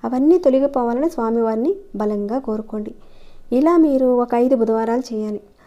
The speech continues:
అయితే ఈ పరిహారాన్ని బుధవారం రోజున ఏ సమయంలో చేయాలంటే ఉదయం పూట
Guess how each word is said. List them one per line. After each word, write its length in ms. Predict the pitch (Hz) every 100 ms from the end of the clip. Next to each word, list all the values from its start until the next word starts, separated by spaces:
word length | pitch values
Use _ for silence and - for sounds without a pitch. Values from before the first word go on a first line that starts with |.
| _ _
అయితే 500 | 269 330 330 285 294 - -
ఈ 80 | 269
పరిహారాన్ని 520 | - 247 262 302 311
బుధవారం 480 | 254 240 262 277 262
రోజున 260 | 262 269 285
ఏ 140 | 226 247
సమయంలో 400 | 277 262 247 254
చేయాలంటే 640 | 247 220 220 226 226 - 220
ఉదయం 280 | 220 285
పూట 200 | 302 240